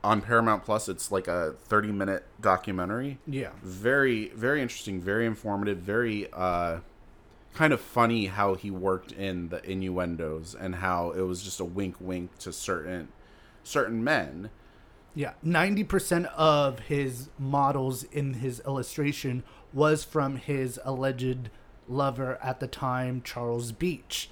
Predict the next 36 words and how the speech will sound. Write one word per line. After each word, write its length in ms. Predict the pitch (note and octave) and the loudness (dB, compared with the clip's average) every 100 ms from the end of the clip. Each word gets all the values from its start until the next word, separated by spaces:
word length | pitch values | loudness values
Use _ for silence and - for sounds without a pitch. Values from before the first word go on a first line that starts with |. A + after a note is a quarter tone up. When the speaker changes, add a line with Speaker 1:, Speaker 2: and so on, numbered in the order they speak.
| - | -10
Speaker 1:
Mm-hmm. 220 | A2 A2+ E3 - | -8 -8 -10 -2
Speaker 2:
Uh, 260 | D3 C#3 C3+ | 2 2 2
he 120 | D3+ | 0
would 220 | C#3+ C3 | -2 -4
just 320 | - F#3+ - - | -6 -4 -4 -8
tweak 400 | - G3 F3+ - - | 0 0 0 -6 -6
the 260 | C#3+ C3+ C3 | -2 0 0
hair 240 | C3 A3 | 0 -2
color 580 | A3 G3+ G3 G3+ G3+ G3 | 0 0 2 2 0 -2
or 220 | C#3+ C#3+ C3+ | -2 -2 -2
the 120 | C3 | -4
hairstyle, 960 | B2+ G3 F#3+ - F#3 F3+ F3+ F3+ F3 - - - - | -2 0 0 2 4 6 8 8 6 0 -20 -20 -2
but 140 | E3 D#3 | 4 4
it 160 | D#3 | 4
was 300 | D3 C#3+ C3 - | 2 0 -2 -4
always 440 | D3 C#3+ D3 C#3+ - | 0 0 2 -2 -4
constantly 760 | - C3 C3 - A#2+ A#2+ A#2+ - - | -4 -2 -2 -6 -6 -8 -10 -18 0
his. 440 | F3+ C#3 A#2+ A#2 | 2 2 -2 -8
The 260 | C3 E3 D#3 | -4 -4 2
Arrow 240 | F3 F3 | 4 4
Collar 400 | E3 - E3 E3+ | 2 2 4 4
Man 380 | D3+ D3 C#3 C#3+ - - - - E3 | 2 2 2 0 -6 -20 -20 -6 0
at 140 | E3 | 2
the 80 | E3 | 2
time 360 | D#3+ E3 E3 | 0 2 2
was 200 | D#3 C#3+ C3+ | 4 2 2
like 380 | C#3 C3+ - - - - - - - - - | 0 0 -6 -14 -20 -20 -20 -20 -20 -20 -10
saying 640 | - - F3+ E3 D#3+ D#3+ D3 | 0 6 8 8 6 0 -2
a 60 | D3+ | 0
name 260 | D#3 D3+ D3+ | 2 2 2
brand 400 | D3 C#3 C3+ C3+ | 2 2 2 0
of 180 | B2 A#2 | -4 -6
today. 680 | - A#2+ D3+ C#3 F#2 D2+ - - | -8 2 4 4 0 -12 -20 -12
Like, 500 | B2 B2 A2+ A2+ - - - - - | -4 -4 -4 -8 -16 -20 -20 -20 -18
it 120 | - D3+ | -2 2
was 500 | D3 C#3+ C3+ C3 | 4 2 0 -4